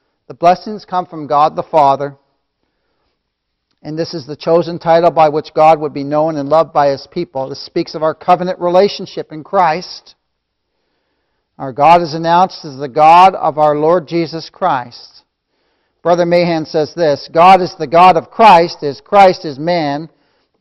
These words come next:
and mediator, and God is the Father of Christ, as Christ is God by an eternal and unspeakable generation."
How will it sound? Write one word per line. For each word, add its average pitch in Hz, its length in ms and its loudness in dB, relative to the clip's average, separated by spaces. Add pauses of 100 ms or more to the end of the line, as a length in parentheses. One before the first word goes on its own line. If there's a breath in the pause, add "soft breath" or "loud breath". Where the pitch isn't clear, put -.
(240)
and 151 240 -8
mediator, 147 640 -2 (360)
and 147 200 -10
God 185 380 6
is 170 140 -6
the 151 120 -12
Father 190 480 4
of 180 140 -10
Christ, 185 840 -6 (680)
as 156 180 -6
Christ 190 440 2
is 160 140 -10
God 175 380 4
by 165 140 4
an 156 100 -4
eternal 190 640 -2
and 151 180 -14
unspeakable 170 800 -6
generation." 151 800 -10